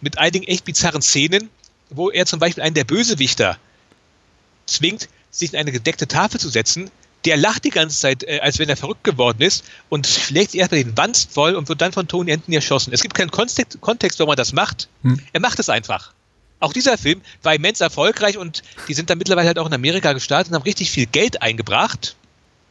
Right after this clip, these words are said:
Speaker 1: Weswegen Alan Klein jetzt sagte, „Wir brauchen einen dritten Film.“
Speaker 2: Ja.
Speaker 1: Da, äh, Tony Anthony hatte sich gerade mit japanischen Filmen mehr oder minder beschäftigt, ich weiß nicht mehr so genau den Kontext, und hatte dann die Idee,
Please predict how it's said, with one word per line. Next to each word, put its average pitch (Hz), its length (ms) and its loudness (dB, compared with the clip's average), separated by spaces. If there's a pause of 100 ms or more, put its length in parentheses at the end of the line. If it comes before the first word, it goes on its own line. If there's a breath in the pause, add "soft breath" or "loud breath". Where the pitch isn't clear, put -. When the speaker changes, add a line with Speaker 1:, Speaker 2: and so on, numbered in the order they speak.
Speaker 1:
Weswegen 156 360 0
Alan 147 240 2
Klein 185 440 2
jetzt 139 240 -2
sagte, 131 360 0 (200 soft breath)
„Wir 139 80 -6
brauchen 180 200 0
einen 170 120 -4
dritten 196 240 -8
Film.“ 92 240 -4 (180)
Speaker 2:
Ja. 107 180 2 (340)
Speaker 1:
Da, 180 360 2
äh, 147 140 0
Tony 165 320 -2
Anthony 190 320 -2
hatte 170 200 0
sich 143 180 -4
gerade 147 420 4 (260 loud breath)
mit - 320 -2
japanischen 147 640 0
Filmen 196 320 2
mehr 156 100 4
oder 139 80 2
minder 135 180 0
beschäftigt, 131 460 0
ich 139 80 -4
weiß 139 160 2
nicht 156 80 -4
mehr 135 80 -2
so 123 100 -4
genau 117 220 2
den 175 140 -2
Kontext, 120 580 -2 (280 loud breath)
und 135 140 0
hatte 143 180 2
dann 143 200 2
die 185 120 2
Idee, 165 260 0